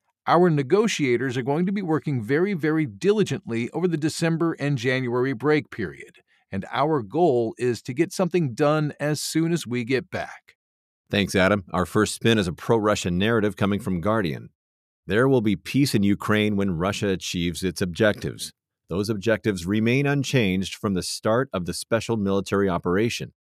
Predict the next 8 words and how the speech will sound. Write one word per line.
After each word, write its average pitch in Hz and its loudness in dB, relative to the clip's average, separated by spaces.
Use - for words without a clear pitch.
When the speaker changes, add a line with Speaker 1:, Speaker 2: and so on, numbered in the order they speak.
Speaker 2:
Those 117 0
being 123 2
the 95 2
denazification 117 2
of 80 0
Ukraine, 110 0
its - -4
demilitarization, 113 2